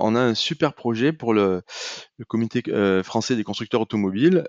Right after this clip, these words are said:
Euh, il y a le système de, de changement de plaque qui est en train d'être, euh, prévu au ministère, là, quand on a cha-, on est passé aux nouvelles plaques auto-, d'automo-, d'automobile.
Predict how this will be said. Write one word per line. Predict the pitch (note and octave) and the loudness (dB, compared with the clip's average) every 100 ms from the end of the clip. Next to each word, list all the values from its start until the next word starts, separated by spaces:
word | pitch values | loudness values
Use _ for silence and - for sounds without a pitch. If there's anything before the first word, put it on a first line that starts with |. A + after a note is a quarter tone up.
| - | -2
Euh, | G2+ G2 F#2 F2+ | 2 4 2 2
il | F#2 | 0
y | |
a | F#2+ | -2
le | |
système | G2 A#2 - C3+ | -4 -4 -2 0
de, | A2+ G#2 F#2+ | 2 0 0
de | G2 | -4
changement | - G2+ G#2+ | -4 -4 -4
de | G#2+ | -2
plaque | - A#2+ _ | -2 -4 _
qui | - | -20
est | - | -12
en | F2+ F2+ | -10 -6
train | G#2 | -2
d'être, | G2+ F#2 - F#2 | 0 -2 -4 -4
euh, | E2 C#2+ - - - - - - _ _ _ _ | -4 -6 -12 -14 -12 -10 -12 -16 _ _ _ _
prévu | - G#2+ G#2+ A#2 | 0 2 2 0
au | G#2 | 0
ministère, | F#2+ G2 - F3+ G3 | 0 0 2 2 4
là, | D#3 F#3 | 2 0
quand | - G#2+ | -4 -8
on | G2 | -6
a | F#2+ | -8
cha-, | - - | -8 -8
on | G2+ | -8
est | |
passé | F#2+ G2+ - | -8 -8 -4
aux | G#2+ | -2
nouvelles | G2+ F#2+ | -2 -2
plaques | - G#2+ G2+ | -2 -6 -8
auto-, | - E2 | -12 -12
d'automo-, | G#2 G2 G2+ F#2 - | -12 -6 -6 -6 -10
d'automobile. | - D#2+ G2 - G2 G#2 F#3+ | -12 -10 -10 -4 -2 2 2